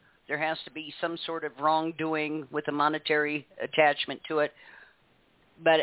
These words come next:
I still say, when you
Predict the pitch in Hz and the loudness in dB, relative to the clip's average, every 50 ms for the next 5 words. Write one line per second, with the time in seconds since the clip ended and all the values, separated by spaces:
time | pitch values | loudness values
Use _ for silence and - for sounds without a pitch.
0 | - - 90 143 165 165 165 160 165 - - - - 175 165 165 - - - - | 2 0 2 4 6 6 6 2 0 -4 -8 -4 0 0 0 0 -2 -4 -2 0
1 | 180 165 143 107 87 - - - - _ _ _ _ _ _ _ _ _ _ _ | 0 0 0 -4 -6 -12 -16 -20 -20 _ _ _ _ _ _ _ _ _ _ _
2 | _ _ _ _ _ 147 160 156 151 156 170 175 180 180 180 170 | _ _ _ _ _ 0 0 0 0 0 2 2 2 2 0 -2